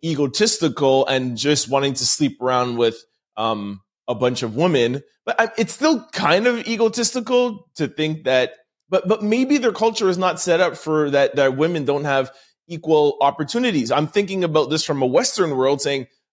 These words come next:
"Why do you need to take a woman up and take care of all her kids? She can go and get a job, she can get an education." So maybe where he's from in, in Africa,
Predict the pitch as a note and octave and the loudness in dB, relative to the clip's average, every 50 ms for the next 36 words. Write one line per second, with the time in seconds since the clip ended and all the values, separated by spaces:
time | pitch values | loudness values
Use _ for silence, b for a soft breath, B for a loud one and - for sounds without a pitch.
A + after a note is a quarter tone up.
0 | _ - D3+ F3+ G#3 A#3+ A#3 A#3 A#3 G#3 F3+ D#3+ C#3+ F#3+ G3 G3 F3+ D3 D3 E3+ | _ 0 0 0 0 0 -2 -2 -4 -4 -4 -2 0 0 0 0 0 0 0 0
1 | F3+ E3+ D#3+ E3+ F3+ - C3+ C3+ B2+ E3+ D#3 D3 E3+ D#3+ D3 D3 C#3 C#3 C#3+ D3+ | 2 2 2 2 0 -2 -6 -6 -4 -4 -4 -2 0 2 2 2 4 4 4 2
2 | D3 D3 C#3 - C#4+ B3+ A3 E3+ - - C#3+ B2+ C3 C3+ B2+ C#3+ C#3+ C#3 C3+ B2+ | 2 0 0 -2 -2 -2 -2 -2 -4 -4 -4 -4 -4 0 2 2 2 2 2 0
3 | B2 B2 A#2 G#2+ D3+ D3+ D#3+ D#3+ D3+ C3 A#2+ A#2+ B2 B2 F#2 A#2 A2 - - - | 0 -2 0 2 2 2 2 0 -4 -8 -6 -4 -2 -2 -2 -2 -4 -6 -6 -6
4 | D3 C#3+ - C#3 B2+ - - B2+ B2+ C3 D3 E3+ G3 A3+ G#3 E3+ D#3 D3 D3 D3+ | -4 -4 -4 -6 -6 -6 -6 -6 -6 -2 -2 0 0 0 0 0 0 2 2 0
5 | E3 - _ _ _ _ _ _ _ _ _ _ - C3+ C#3 C#3 D#3 D#3 C#3+ - | -2 -6 _ _ _ _ _ _ _ _ _ _ -6 -6 -4 -2 -2 -2 -4 -4
6 | - - - E3+ E3+ E3 D#3 C#3 C#3 C#3 C#3 C3+ C3 A#2+ - C3 C3+ C3 D3 F3+ | -4 0 2 2 2 2 2 0 0 0 -2 -4 -6 -8 -6 -4 -2 0 2 2
7 | A#3 - - F#3+ C#3 D3+ C3+ C3 C3+ C#3 C#3 | 0 0 -2 -6 -2 0 2 2 2 0 -2